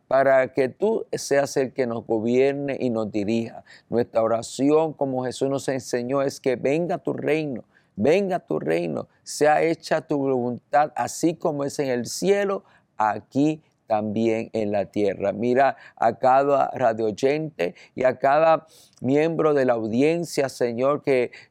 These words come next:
que a través de las redes sociales se entrará en contacto con este programa para que tú les hables, para que tú les ministres, para que tú les consueles, Señor.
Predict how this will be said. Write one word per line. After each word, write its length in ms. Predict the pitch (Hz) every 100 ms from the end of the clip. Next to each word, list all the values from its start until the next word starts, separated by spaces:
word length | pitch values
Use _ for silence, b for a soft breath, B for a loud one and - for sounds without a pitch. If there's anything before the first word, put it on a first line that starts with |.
| - -
que 240 | 131 120
a 160 | 123 -
través 260 | 123 143
de 100 | 160
las 160 | 147 139
redes 320 | 139 143 139
sociales 760 | 131 120 - 135 143 151 156 -
se 140 | 135
entrará 560 | 120 123 117 120 135 -
en 140 | 139
contacto 720 | - 120 117 - 139 117 139 117
con 160 | 120
este 240 | 117 - 127
programa 720 | - 113 107 127 147 160 - B B
para 240 | - 113 113
que 160 | 113
tú 160 | 101 120
les 260 | 110 - -
hables, 480 | 127 135 135 143 143 _ _
para 280 | 113 110 92
que 100 | 107
tú 220 | 120 120
les 160 | 117
ministres, 680 | 113 107 120 143 - 143 135 B _
para 280 | 107 110 101
que 100 | 110
tú 160 | 117
les 200 | 117 117
consueles, 800 | - 107 104 - 117 107 101 101
Señor. 440 | - 101 92 98